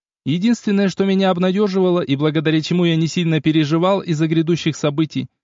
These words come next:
его почему-то нешуточно заинтересовали мои способности, дарованные профессией. Надеюсь, я не ошибаюсь в своих выводах, и вправду нужен им живой.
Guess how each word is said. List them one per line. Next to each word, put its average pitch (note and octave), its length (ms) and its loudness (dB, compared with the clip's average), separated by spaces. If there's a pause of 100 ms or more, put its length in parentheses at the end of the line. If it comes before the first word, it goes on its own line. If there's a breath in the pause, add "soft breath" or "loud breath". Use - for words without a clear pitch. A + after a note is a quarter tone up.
(320)
его G#2 340 0
почему-то B2 500 0
нешуточно G#2+ 640 -2
заинтересовали A2 760 -2
мои G#2+ 240 0
способности, B2 640 -2
дарованные G#2+ 520 0
профессией. A2+ 720 -6 (260)
Надеюсь, D#3 760 0
я G#3 120 2
не G3+ 100 2
ошибаюсь G3 540 0
в - 60 -14
своих F#3 320 0
выводах, F3+ 460 0
и F3 40 2
вправду A3 560 -2
нужен G3 400 2
им G3+ 100 4
живой. F3+ 400 0